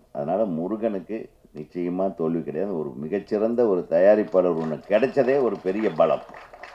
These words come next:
அதை விட பலம் இந்த படத்துல அழகான நடிகர்கள்.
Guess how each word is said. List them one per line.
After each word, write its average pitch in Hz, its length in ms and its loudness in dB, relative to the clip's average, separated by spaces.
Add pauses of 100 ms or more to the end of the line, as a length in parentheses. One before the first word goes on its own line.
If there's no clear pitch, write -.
(1160)
அதை 127 340 4
விட 175 240 8
பலம் 113 420 4 (220)
இந்த 101 160 -4
படத்துல 104 560 -2
அழகான 131 640 0
நடிகர்கள். 104 520 -2